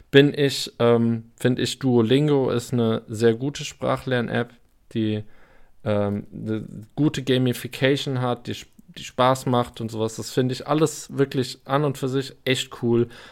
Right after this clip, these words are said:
Aber dieser Downgrade ist wirklich, wirklich schlimm. Ja.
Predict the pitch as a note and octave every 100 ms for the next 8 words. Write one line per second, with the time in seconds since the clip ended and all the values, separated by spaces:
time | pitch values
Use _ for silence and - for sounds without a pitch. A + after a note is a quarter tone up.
0 | - A2 A2 A2+ - D3 C#3+ C3+ B2+ A2+
1 | A#2 A#2 A#2 A2 A2 A2 - A2 A2+ A2+
2 | - G#2+ - - _ A2 G#2 - G2+ -
3 | G2+ F#2+ - _ _ -